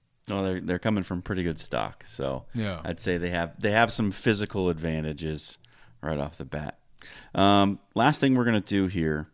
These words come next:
Speaker 1: uh, it's a little something I like to do at the end. I'm calling it headliners.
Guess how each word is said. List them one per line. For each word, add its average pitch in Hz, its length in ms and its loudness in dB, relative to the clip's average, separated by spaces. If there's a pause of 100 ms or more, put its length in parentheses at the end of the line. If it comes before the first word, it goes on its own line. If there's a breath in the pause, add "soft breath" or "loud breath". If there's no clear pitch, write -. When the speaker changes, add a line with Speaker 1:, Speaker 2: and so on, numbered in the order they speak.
(680 soft breath)
Speaker 1:
uh, 90 100 -8
it's 90 120 -8
a - 60 -8
little 107 100 0
something 98 300 2
I 95 80 6
like 95 160 4
to - 80 -10
do 95 100 2
at 92 100 2
the - 140 -2
end. 80 320 0
I'm 85 140 -12
calling 107 260 4
it 104 80 2
headliners. 87 880 0